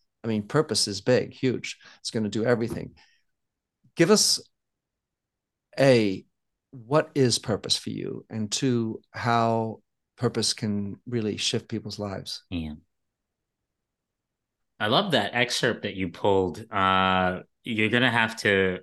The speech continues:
Speaker 2: message me, uh, remind me specifically where that came from, 'cause it really does seem to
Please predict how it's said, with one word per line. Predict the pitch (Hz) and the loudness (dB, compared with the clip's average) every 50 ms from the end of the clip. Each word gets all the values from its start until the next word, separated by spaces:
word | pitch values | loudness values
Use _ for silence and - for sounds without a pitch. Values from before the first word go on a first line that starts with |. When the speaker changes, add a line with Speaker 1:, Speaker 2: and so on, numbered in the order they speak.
| _ | _
Speaker 2:
message | - 107 98 95 95 98 104 - - 104 85 82 101 | -4 -2 0 2 4 2 2 2 0 -2 -4 -4 -2
me, | 95 92 90 90 90 92 95 - | -2 -2 0 0 -2 -4 -6 -8
uh, | - 101 95 90 87 87 87 | -6 -2 0 2 2 2 2
remind | 90 90 90 90 92 95 92 | 2 2 2 2 2 2 2
me | 92 90 87 | 0 0 -2
specifically | 85 - - - 90 - 92 82 92 - 92 87 | -4 -4 -4 -4 -4 -4 -4 -6 -6 -4 -4 -4
where | 85 90 87 | -2 -2 -2
that | 85 85 90 - | -2 -2 -4 -6
came | - 98 92 92 | -4 -4 -4 -2
from, | 98 - 98 92 95 | -2 -2 -4 -4 -4
'cause | - 101 107 101 | -6 -6 -2 -2
it | 107 123 | 0 0
really | 113 113 127 135 143 131 | 2 2 4 6 6 4
does | 120 110 117 110 107 107 101 - | 4 4 4 4 4 2 2 0
seem | - 110 101 98 98 | 0 0 -2 -2 -2
to | - - 104 95 95 95 90 90 | -2 -2 0 2 2 2 0 -2